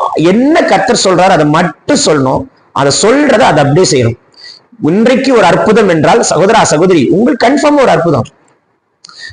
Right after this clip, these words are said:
வேலையில உங்களுக்கு ஒரு தூதன் என்றால் கன்ஃபார்ம் ஒரு தூதன் தான். அதை குறித்து நீங்கள் கவலைப்படவோ யோசிக்க வேண்டிய அவசியமே இல்லை. மூணு மாசத்துக்குள்ள ஒரு அற்புதம்னா கன்ஃபார்ம், go ahead. கர்த்தர் சொல் மேல வார்த்தை வரலையா, பிடிச்சுக்கோங்க. சிலர் பாருங்க, கர்த்தர் வெளிப்பாடுகளா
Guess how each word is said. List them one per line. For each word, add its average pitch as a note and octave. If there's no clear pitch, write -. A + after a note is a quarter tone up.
வேலையில B3+
உங்களுக்கு G#3+
ஒரு D#3+
தூதன் G#3+
என்றால் D#3
கன்ஃபார்ம் D#4
ஒரு C4
தூதன் F3
தான். A2
அதை F#3+
குறித்து A#3+
நீங்கள் A#3
கவலைப்படவோ G3+
யோசிக்க F#3
வேண்டிய E3
அவசியமே D#3
இல்லை. A2
மூணு G3+
மாசத்துக்குள்ள C4
ஒரு A#3
அற்புதம்னா A3
கன்ஃபார்ம், B3
go A#3
ahead. F3
கர்த்தர் -
சொல் F#3
மேல G3
வார்த்தை G3
வரலையா, G3
பிடிச்சுக்கோங்க. A3
சிலர் G#3+
பாருங்க, A#3
கர்த்தர் F3+
வெளிப்பாடுகளா G#3